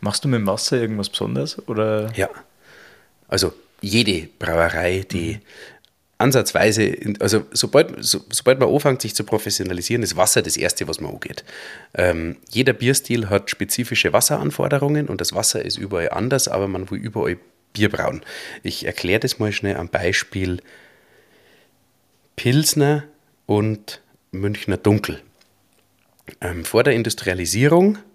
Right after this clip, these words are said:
Speaker 2: also bevor eine Wasseraufbereitung entwickelt worden ist, ähm, hat's bei uns nur dunkles Bier gegeben. In München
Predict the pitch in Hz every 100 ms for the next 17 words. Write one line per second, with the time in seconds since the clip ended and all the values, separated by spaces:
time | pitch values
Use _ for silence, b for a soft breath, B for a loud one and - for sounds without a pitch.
0 | - - - - 107 85 85 - - 101
1 | - - 113 135 - 160 - B B B
2 | 117 107 123 - 151 - 131 151 156 -
3 | - B B B 101 101 101 95 120 -
4 | - - 139 - 127 143 - 135 143 127
5 | 127 - 117 101 - - - _ _ _
6 | _ - 107 107 123 143 139 139 139